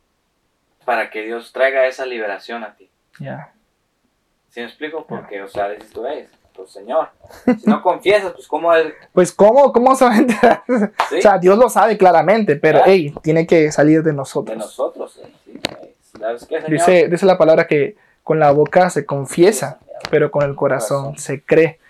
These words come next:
Speaker 1: Ya.
Speaker 2: Y, pues,
Speaker 1: Ahí está.
Speaker 2: es,
Speaker 1: Bien.
Speaker 2: es tal cual, es creerlo y, obviamente, caminar sobre ello.
Speaker 1: Ya, así
Speaker 2: Pues
Speaker 1: es.
Speaker 2: nada,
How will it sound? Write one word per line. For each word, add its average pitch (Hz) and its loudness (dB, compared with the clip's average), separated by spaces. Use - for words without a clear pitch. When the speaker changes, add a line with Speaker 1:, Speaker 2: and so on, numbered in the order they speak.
Speaker 1:
Ya. - -12
Speaker 2:
Y, - -14
pues, - -6
Speaker 1:
Ahí 113 -14
está. - -10
Speaker 2:
es, 185 0
Speaker 1:
Bien. 175 0
Speaker 2:
es 180 -2
tal 196 2
cual, 147 2
es 139 0
creerlo 185 4
y, 202 0
obviamente, 151 0
caminar 135 -4
sobre 139 -6
ello. - -16
Speaker 1:
Ya, - -20
así - -20
Speaker 2:
Pues 139 -8
Speaker 1:
es. 147 -10
Speaker 2:
nada, 165 -4